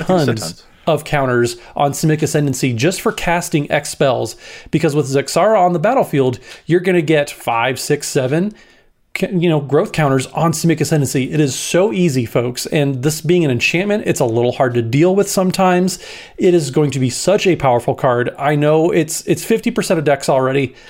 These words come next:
Speaker 2: Pump those numbers up. It, it's just such a great card, and you can just use it for its activated ability, put those counters on creatures that you control.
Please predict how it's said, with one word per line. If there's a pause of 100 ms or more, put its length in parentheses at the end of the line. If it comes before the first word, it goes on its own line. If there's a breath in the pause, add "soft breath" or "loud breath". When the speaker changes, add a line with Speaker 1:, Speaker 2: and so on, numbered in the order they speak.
(320 loud breath)
Speaker 2:
Pump
those
numbers
up.
It,
it's
just
such
a
great
card,
and
you
can
just
use
it
for
its
activated
ability, (320 loud breath)
put
those
counters
on
creatures
that
you
control.